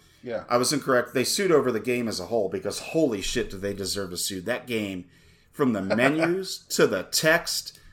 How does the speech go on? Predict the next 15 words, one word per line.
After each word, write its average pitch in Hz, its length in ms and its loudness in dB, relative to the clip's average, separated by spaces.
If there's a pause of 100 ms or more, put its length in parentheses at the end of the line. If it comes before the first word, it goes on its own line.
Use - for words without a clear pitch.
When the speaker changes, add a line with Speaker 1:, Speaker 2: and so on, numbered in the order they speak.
(160)
Speaker 2:
the, 101 300 -2
the 101 240 -8
art 131 200 2
style 139 340 4
and 120 100 0
the 95 60 -6
sprites, 131 520 0
it 143 140 6
is 110 200 2
Street - 340 -4
Fighter 90 300 0
Two. 85 280 -6 (560)
It 120 140 4
is 101 380 0
Speaker 1:
Really? - 20 -20